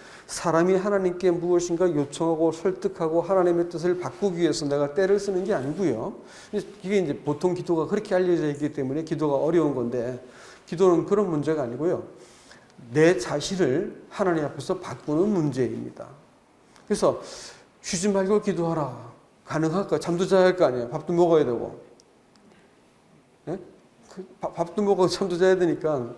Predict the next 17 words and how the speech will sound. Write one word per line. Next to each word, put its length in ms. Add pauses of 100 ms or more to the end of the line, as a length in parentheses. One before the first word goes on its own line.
(120)
형제님도 680
말씀하셨지만 920 (480)
그것이, 280
그 160
뜻이 360
이제 380 (200)
보충을 360
해드리면 260
이런 160
뜻입니다. 500
그건 160
뭐냐면 460 (360)
사람됨을 880
얘기하는, 280
사람됨을 540
바꾸는 360
거예요. 220